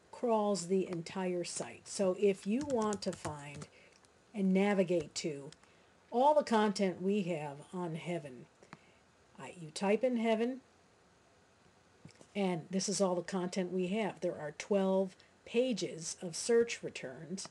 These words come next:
This is one page that we're looking at here.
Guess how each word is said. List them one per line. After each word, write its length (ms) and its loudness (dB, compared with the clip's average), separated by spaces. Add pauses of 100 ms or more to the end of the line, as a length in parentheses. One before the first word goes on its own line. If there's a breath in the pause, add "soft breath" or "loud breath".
(140)
This 200 -4
is 200 -8
one 300 -2
page 400 0
that 160 -2
we're 80 -4
looking 340 -4
at 200 -8
here. 460 -4